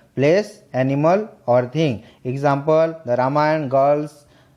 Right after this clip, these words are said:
ल-, अ, डॉग, दिल्ली, वॉच, सिटी, रिवर, पेन, एटसेटरा। ये सभी क्या है? नाउन्स होते हैं। आगे जो है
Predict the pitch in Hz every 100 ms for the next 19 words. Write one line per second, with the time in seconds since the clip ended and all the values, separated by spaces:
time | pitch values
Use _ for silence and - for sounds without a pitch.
0 | _ - 127 135 - 131 127 123 127 143
1 | 151 156 175 - 117 123 131 143 151 156
2 | - _ - 127 131 139 143 - - 131
3 | 131 139 139 143 143 - 127 123 135 143
4 | 143 - 135 143 147 143 _ _ 135 131
5 | 165 160 135 107 - - - 143 143 139
6 | 160 151 147 208 - - _ 131 135 135
7 | 127 - _ 120 123 139 147 170 - -
8 | - - 117 127 143 160 156 165 165 -